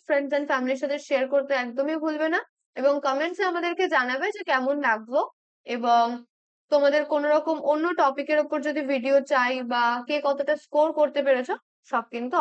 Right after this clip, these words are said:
অবশ্যই আমাদেরকে কমেন্টসের through জানাবে। So this was it for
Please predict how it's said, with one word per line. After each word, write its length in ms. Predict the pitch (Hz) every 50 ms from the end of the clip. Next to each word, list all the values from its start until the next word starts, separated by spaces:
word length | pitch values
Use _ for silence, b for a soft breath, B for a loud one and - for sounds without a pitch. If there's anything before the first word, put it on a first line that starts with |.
| 254
অবশ্যই 360 | 214 202 220 226 - 320 330 294 233
আমাদেরকে 340 | 208 208 208 208 220 302 349 -
কমেন্টসের 380 | 285 226 208 202 208 208 226 226 - _
through 200 | - 339 440 370 311
জানাবে। 320 | 226 190 190 185 202 - - _ _ _ _ _ _ _
So 60 | - 262 226 262
this 180 | 311 427 453 - - 349 349
was 160 | 339 330 311 285 294
it 80 | 277 277 -
for 100 | 294